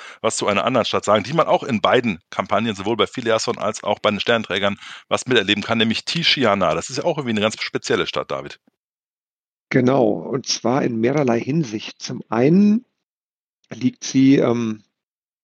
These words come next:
Speaker 2: ein gutes Stück entfernt, nämlich deutlich weiter südlich, auch noch südlich des Fahrstuhlswalds,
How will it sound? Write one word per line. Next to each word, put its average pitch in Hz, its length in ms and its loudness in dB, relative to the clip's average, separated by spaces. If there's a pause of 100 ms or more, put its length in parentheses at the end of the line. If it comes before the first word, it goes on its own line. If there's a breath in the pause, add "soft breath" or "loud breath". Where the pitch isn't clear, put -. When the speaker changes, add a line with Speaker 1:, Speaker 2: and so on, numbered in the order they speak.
(320)
Speaker 2:
ein 120 120 -2
gutes 160 240 -2
Stück - 200 -2
entfernt, 120 460 0
nämlich 135 240 -4
deutlich 135 440 2
weiter 120 460 2 (300)
südlich, 160 400 2
auch 117 60 -4
noch 117 140 -4
südlich 156 300 -4
des - 160 -10
Fahrstuhlswalds, 170 960 0